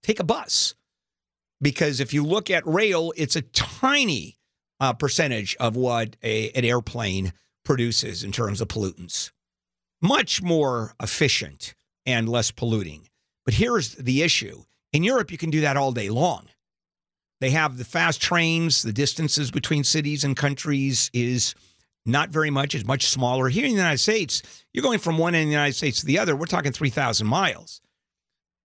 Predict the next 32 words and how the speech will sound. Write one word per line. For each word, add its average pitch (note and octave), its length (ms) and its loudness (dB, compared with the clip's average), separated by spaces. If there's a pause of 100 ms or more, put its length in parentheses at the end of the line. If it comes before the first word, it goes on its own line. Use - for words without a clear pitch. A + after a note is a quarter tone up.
(340)
There B3+ 200 2
you E3+ 160 -2
go D#3 300 2
from C#3 540 0
Belgium E3 680 0
to C3+ 360 0
France. A#3+ 500 0
It's, - 280 -4
it's E3 160 0
a F3+ 40 0
hundred C4+ 420 0
miles, A2+ 420 -2
two A#3+ 220 -2
hundred G#3 260 0
miles. B2 380 -2
So D3 80 -2
it - 40 -8
makes E3+ 220 -2
it E3 100 -4 (180)
much G3 540 0
easier. F#2 380 -4 (1200)
And F3+ 280 2
so A3 500 0 (140)
even A3 300 0
though F#3+ 580 0
we're D#3+ 240 0
saying, D#3+ 300 -2
"Ah, D3 80 -2
come E3 160 0
on," G2 260 -2 (380)
the C#3 200 -2
airlines D#3+ 720 0